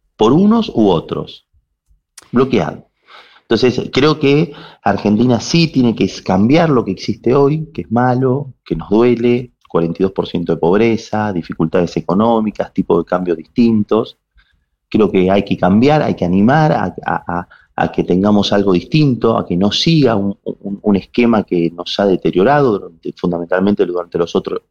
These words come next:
ocho años, durante los o-, o-, últimos ocho años, nos ha deteriorado muchísimo. Y, y bueno, cambiar eso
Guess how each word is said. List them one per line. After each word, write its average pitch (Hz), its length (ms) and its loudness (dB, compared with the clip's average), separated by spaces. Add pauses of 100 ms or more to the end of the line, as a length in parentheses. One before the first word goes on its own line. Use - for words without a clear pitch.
ocho 196 540 -2
años, 107 480 0 (180)
durante 92 220 -10
los - 180 -8
o-, - 260 0
o-, - 180 -2 (120)
últimos 110 440 -2
ocho 104 220 -2
años, 104 420 -4 (600)
nos - 120 -8
ha 95 80 0
deteriorado 98 480 2
muchísimo. 135 800 0 (800)
Y, 104 800 2
y 123 80 2
bueno, 160 360 2
cambiar 123 380 2
eso 123 800 0